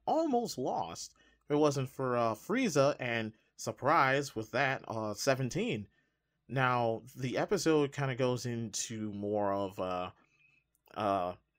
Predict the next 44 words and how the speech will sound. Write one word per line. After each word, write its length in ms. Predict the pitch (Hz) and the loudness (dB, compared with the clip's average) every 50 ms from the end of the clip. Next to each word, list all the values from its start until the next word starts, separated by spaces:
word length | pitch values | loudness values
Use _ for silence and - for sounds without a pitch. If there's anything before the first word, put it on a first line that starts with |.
| _ - | _ -6
like 120 | 113 - 127 | -4 -2 -2
I 60 | 117 | -2
said, 220 | 101 107 101 101 | -2 -2 -4 -4
huge 640 | - - - - 160 165 170 170 165 160 156 143 - | -8 -14 -16 -10 -8 -4 -4 -2 -2 -2 -4 -4 -6
climax, 580 | - 143 135 135 127 127 127 120 117 - - - | -6 -4 -4 -4 -2 -2 -4 -4 -4 -6 -12 -12
big 300 | _ - 131 131 127 - | _ -2 -2 -2 -2 -4
finish, 540 | - 131 123 117 117 113 110 - - - - _ _ _ _ _ _ _ _ _ _ _ | -4 -4 -2 -2 -2 -2 -4 -4 -8 -12 -14 _ _ _ _ _ _ _ _ _ _ _
where 360 | 113 113 113 110 107 104 98 - _ _ _ _ _ _ - | 2 4 4 4 2 0 -2 -8 _ _ _ _ _ _ -6
Jiren 840 | - 123 131 135 131 131 127 127 127 131 127 123 120 110 120 123 127 - _ | -2 0 2 2 2 2 2 0 0 -2 -2 -4 -6 -8 -10 -14 -18 -16 _
<laughs> 220 | - 101 - - - | -10 -8 -8 -8 -8
is 80 | - | -10
fighting 300 | - - 127 120 120 120 | -4 0 2 2 2 0
seventeen 500 | 110 - 127 120 120 117 - - 131 135 | 0 -2 -2 -2 -2 -4 -6 -6 -6 -4
and 100 | 131 127 | -4 -6
Frieza. 560 | 123 - - 131 127 127 123 123 131 127 131 131 - - - - - _ _ | -6 -6 -6 -4 -4 -4 -2 0 0 0 0 -2 -6 -16 -20 -20 -20 _ _
They're 100 | - 180 | -4 0
giving 280 | 160 170 170 156 156 156 | 2 4 4 4 4 2
him 120 | 151 147 | 2 0
a 80 | 143 131 | 0 0
run 220 | 135 135 131 131 | 0 0 -2 -2
for 220 | - - 139 135 127 | -2 -2 0 0 0
his 120 | 117 - | 0 -2
money. 380 | 127 127 127 131 139 143 139 123 | -4 -4 -2 -2 0 0 0 0
I, 140 | 120 110 - - - - _ _ - _ _ - | -2 -2 -6 -12 -18 -20 _ _ -20 _ _ -2
at 140 | 110 113 120 | 0 0 2
one 200 | 117 127 214 233 | 2 2 2 2
point, 300 | - - 113 135 170 160 | 0 -2 -2 -2 -2 -4
you 100 | 113 104 | -8 -10
thought 220 | - - 123 139 156 | -4 0 2 2 4
he 80 | 156 | 4
was 100 | 165 151 | 2 2
gonna 200 | 156 170 196 208 | 2 2 4 4
lose. 500 | 208 247 320 359 349 220 135 107 - - - _ _ _ _ _ _ _ _ _ _ | 6 8 10 10 10 8 6 2 -4 -8 -12 _ _ _ _ _ _ _ _ _ _
But 260 | - 165 151 147 - | 6 6 6 6 6
then 260 | - 156 160 156 156 | 6 6 6 6 4
Frieza, 420 | 147 - - 156 160 156 143 143 143 | 0 0 0 2 2 4 4 2 0
of 60 | 143 | 0
course, 240 | - 135 135 131 - | 0 0 -2 0 -2
had 200 | 135 127 127 - | -4 -4 -4 -4
to 80 | 131 | -6
boast 440 | - _ - 120 120 113 113 - - | -4 _ 0 2 2 2 0 -2 -6
instead 300 | 117 110 - - 117 113 | -10 -8 -6 -4 -4 -2
of 100 | 117 110 | -2 -2
just 380 | 104 113 113 110 - - - | -2 0 -2 0 -2 -6 -10